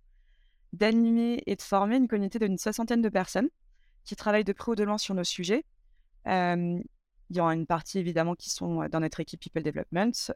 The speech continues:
euh, mais il y en a aussi une partie qui tr-, qui sont dans d'autres départements, directement auprès des métiers. Pour vous parler un petit peu de moi, avant Doctolib, j'ai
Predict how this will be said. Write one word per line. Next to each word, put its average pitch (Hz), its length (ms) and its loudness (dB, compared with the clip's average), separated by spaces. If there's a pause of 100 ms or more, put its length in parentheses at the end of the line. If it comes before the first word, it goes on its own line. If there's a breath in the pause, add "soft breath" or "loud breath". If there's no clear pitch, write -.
euh, 165 320 0
mais 160 140 -2
il 151 60 -8
y 160 40 -2
en 156 80 0
a 151 60 0
aussi 185 400 -6
une 175 140 -2
partie 165 340 -4
qui - 180 -8
tr-, - 200 -16
qui - 100 -20
sont - 140 -2
dans 180 160 2
d'autres 214 320 0
départements, 165 560 -2 (560)
directement 180 640 0
auprès 190 240 -4
des 190 80 0
métiers. 175 320 -6 (1600)
Pour 170 100 -8
vous 175 80 -4
parler 185 240 4
un 185 140 4
petit - 140 -10
peu 190 140 -2
de 190 60 0
moi, 214 160 4
avant 190 160 2
Doctolib, 185 480 -4
j'ai 180 360 -2